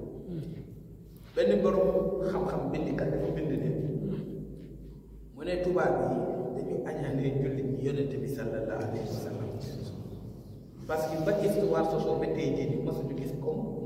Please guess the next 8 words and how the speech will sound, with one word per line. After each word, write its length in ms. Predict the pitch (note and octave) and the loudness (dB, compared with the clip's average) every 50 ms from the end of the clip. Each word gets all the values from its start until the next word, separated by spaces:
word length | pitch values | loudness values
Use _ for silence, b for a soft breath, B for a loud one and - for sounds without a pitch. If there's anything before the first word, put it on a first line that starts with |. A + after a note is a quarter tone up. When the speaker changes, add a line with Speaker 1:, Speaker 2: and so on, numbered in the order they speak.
| A#2 A#2+ - - - - - | -6 -6 -6 -6 -8 -8 -10
Speaker 2:
ku 80 | - | -10
mel 160 | - C#3+ C#3 | -8 -4 -4
ni 100 | C3 A#2+ | -2 -2
Muhammad 460 | - - - B2+ A#2 - - - - - | 0 -2 -2 -2 -2 -4 -4 -6 -6 -8
sallallahu 640 | - - - - - - - D3+ - D#3 D3 C#3+ | -6 -6 -6 -6 -4 -4 -4 -4 -4 -2 -2 -2
alayhi 240 | C#3+ C#3 C#3 - - | -2 -2 -4 -4 -4
wa 160 | C#3 C#3 C#3 | -4 -4 -4
sallam. 320 | - - C3 C3 - - | -4 -4 -4 -4 -4 -6